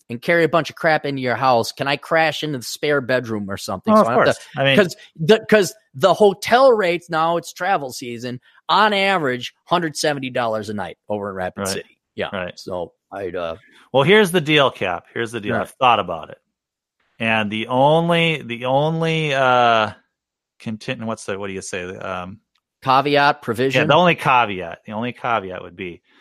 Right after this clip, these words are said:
Speaker 2: you can't complain about how much shit we're moving. <laughs> That would be the only thing. I sit here and I pack and I'm like,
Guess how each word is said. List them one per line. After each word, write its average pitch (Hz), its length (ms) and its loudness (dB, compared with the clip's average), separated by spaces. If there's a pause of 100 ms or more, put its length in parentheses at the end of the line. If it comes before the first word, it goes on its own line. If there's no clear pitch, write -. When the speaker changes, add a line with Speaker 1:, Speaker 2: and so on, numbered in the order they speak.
(540)
Speaker 2:
you 107 220 -6
can't 139 480 -2
complain 117 520 -2
about 101 240 0
how 107 160 -4
much 98 160 -4
shit - 380 -8
we're 95 140 -10
moving. 87 360 -12
<laughs> - 560 -20
That 220 160 2
would 233 180 0
be 220 120 0
the 214 220 -4
only 185 180 0
thing. 151 220 -2
I 147 140 2
sit 160 220 -2
here 151 160 2
and 139 80 0
I 117 80 2
pack 131 340 -2
and 117 100 -2
I'm 107 120 -2
like, 104 240 -2